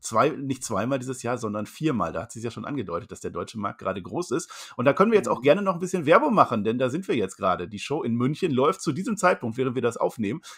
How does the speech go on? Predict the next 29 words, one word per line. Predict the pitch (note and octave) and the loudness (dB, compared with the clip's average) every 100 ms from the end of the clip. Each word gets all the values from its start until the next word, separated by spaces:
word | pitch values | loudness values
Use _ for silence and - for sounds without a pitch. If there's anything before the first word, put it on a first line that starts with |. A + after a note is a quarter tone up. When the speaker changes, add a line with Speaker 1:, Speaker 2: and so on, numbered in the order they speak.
| - | -8
Speaker 1:
Da | |
sind | B2 C#3+ | -6 -4
schon | B2+ | -4
viele | - C#3+ A#2 | -4 -4 -2
da | B2 | -2
in | A#2 A2 | -2 -4
München. | C#3+ F#3 A2+ | -4 -4 -6
Ich | A#2 | -8
konnte | - B2 A2+ | -6 -6 -2
leider | F2+ F2+ | -4 -4
nicht | A#2 - - | -8 -10 -12
hinkommen, | A#2+ A2 A2+ C#3 | -10 -6 -4 -4
aber | - G2 D#3 - | -2 -2 -2 -4
in | G2 F#2+ - | -10 -10 -8
Köln | - G#2 A2 D3 E3+ | -2 0 2 0 0
werden | C3 A#2 | 0 0
wir | A2 | -2
da | G2+ F#2 F2+ | 0 0 0
sein. | G#2 A2+ F#3 - - - | -2 -2 -4 -10 -18 -4
Ja, | C3+ | -4
am | - G2 | -2 -6
Donnerstag. | F#2 F#2 A#2+ - F3 - | -4 -4 -4 -2 -4 -4
Wir | F#2+ | -6
werden | F#2 | -6
uns | G2 | -8
so | G2 | -14
gegen | F#2+ A2+ C3 A2+ | -6 -4 -2 -4
siebzehn | B2 C#3+ - D3 A#2+ | -4 -8 -8 -6 -4
Uhr, | C#3 E3+ G#3 | 0 2 0